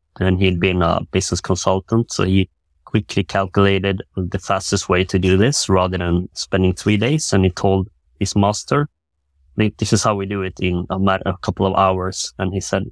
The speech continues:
"Thank you." And he said, "But this is not the reason why we're doing this. We're not doing this to be the most effective. We're doing this for the teamwork and for us to have this thing together." And I think that's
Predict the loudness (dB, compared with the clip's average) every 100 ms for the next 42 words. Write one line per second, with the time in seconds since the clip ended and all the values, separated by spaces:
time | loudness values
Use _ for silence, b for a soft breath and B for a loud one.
0 | -4 -2 0 0 0 -2 _ _ _ _
1 | _ -2 0 2 -2 -2 -4 -4 _ _
2 | -2 -2 0 0 0 2 4 4 2 0
3 | -2 -2 -4 -10 -2 0 2 4 4 2
4 | -2 -8 -12 -20 _ _ _ -20 -4 2
5 | 4 2 -4 0 2 2 2 0 -2 -2
6 | 2 2 2 -2 -4 -6 -6 -8 -4 -2
7 | 0 2 2 4 2 0 -4 -2 -2 -2
8 | 0 0 0 -2 -6 -14 -14 0 0 0
9 | -4 -4 0 -2 -2 -12 _ _ _ _
10 | _ -8 -4 0 2 0 0 -2 0 0
11 | -2 0 2 2 2 0 0 0 -2 -2
12 | -10